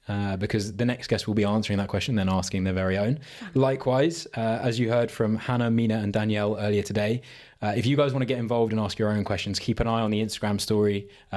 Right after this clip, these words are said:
and some of the social media content. You'll get an idea of who's coming on, and you can reach out and, uh, ask questions in advance of that. Uh, pre-warning,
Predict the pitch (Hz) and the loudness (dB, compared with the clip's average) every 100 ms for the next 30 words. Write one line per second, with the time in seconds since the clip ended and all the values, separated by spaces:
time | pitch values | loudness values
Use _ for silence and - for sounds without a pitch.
0 | 95 98 107 98 104 98 110 104 113 104 | -4 -2 -2 0 0 0 0 0 -2 -2
1 | 110 104 104 117 120 120 113 101 131 131 | -4 -2 -2 0 0 0 0 0 0 2
2 | 131 139 151 156 - - - 104 107 107 | 2 2 0 -6 -14 -18 -6 0 0 2
3 | 104 104 104 107 101 101 98 95 98 95 | 0 0 0 0 0 0 0 0 -2 -2
4 | 95 110 101 - 104 - 98 92 101 101 | 0 0 0 -2 -4 -4 -4 -4 -4 -2
5 | 110 107 101 - 98 117 123 - - - | 0 0 -2 -4 -2 -2 -4 -14 -20 -20
6 | _ - 92 - - 160 147 170 113 80 | _ -6 -6 0 2 4 4 2 0 -4
7 | 78 | -10